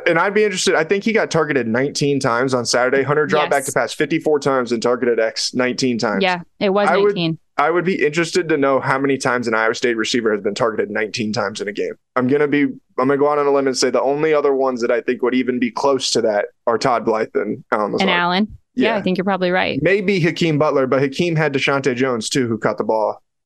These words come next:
Speaker 1: a whole bunch that year. So it's like, I don't know. I, it makes,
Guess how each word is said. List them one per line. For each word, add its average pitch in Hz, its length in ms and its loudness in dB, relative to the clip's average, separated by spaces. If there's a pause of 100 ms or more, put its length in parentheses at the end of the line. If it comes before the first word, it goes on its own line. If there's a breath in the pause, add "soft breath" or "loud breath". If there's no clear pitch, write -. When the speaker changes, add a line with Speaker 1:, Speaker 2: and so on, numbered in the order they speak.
(100)
Speaker 1:
a 113 40 -8
whole 113 160 2
bunch 107 280 -2
that 92 180 0
year. 92 220 0
So 131 220 0
it's 123 140 -4
like, 120 240 0 (540 loud breath)
I 156 120 2
don't 160 180 2
know. 123 240 0 (120)
I, 156 280 2 (440)
it 175 140 0
makes, 208 300 0